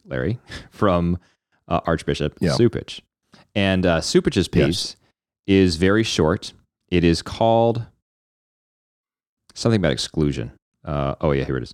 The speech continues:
Speaker 1: It's called A Church Called to Love Perfectly. And, um,
Speaker 2: Yeah.
Speaker 1: Larry, I'll
Speaker 2: Love
Speaker 1: let you,
Speaker 2: perfectly. Yeah.
Speaker 1: I'll let you give a thirty-second reaction or summation of this, and then I will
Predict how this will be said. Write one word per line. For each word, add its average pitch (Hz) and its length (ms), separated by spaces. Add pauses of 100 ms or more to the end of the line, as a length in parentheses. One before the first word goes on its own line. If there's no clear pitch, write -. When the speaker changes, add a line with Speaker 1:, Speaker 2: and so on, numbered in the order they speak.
(340)
Speaker 1:
It's - 120
called 120 160
A - 20
Church - 400
Called 87 300
to 82 80
Love 76 260
Perfectly. - 480 (840)
And, 87 340
um, 82 300
Speaker 2:
Yeah. 80 120
Speaker 1:
Larry, 117 280
I'll - 120
Speaker 2:
Love 107 80
Speaker 1:
let - 140
you, 87 140
Speaker 2:
perfectly. 78 500 (160)
Yeah. 80 160
Speaker 1:
I'll 113 80
let 151 160
you 92 160
give 85 240
a 73 220
thirty-second 87 960 (560)
reaction 80 640 (160)
or 78 140
summation 78 500
of 95 80
this, 110 260
and 87 220
then 107 160
I 95 160
will 95 480